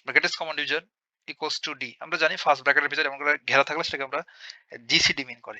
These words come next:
equals to D। তাহলে এ এবং বি এর জিসিডি হচ্ছে ডি বা greatest common divisor। Then there exist বা সেখানে বিদ্যমান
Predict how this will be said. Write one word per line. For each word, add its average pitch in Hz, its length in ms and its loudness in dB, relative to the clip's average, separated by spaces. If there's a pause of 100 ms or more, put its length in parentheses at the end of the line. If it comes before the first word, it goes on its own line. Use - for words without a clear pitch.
equals 147 240 -4
to 156 120 -8
D। - 20 -10 (380)
তাহলে 135 200 0 (100)
এ - 20 8 (100)
এবং 170 100 -8 (120)
বি 151 140 0
এর 175 80 -4 (120)
জিসিডি 143 340 4
হচ্ছে 190 200 -4 (1400)
ডি 143 140 2 (720)
বা 123 140 2
greatest 156 300 4
common 139 200 -10
divisor। 120 260 -6 (680)
Then 165 180 10 (1700)
there 170 300 8
exist 156 300 -6 (720)
বা 123 160 0
সেখানে 170 280 0
বিদ্যমান 170 240 -4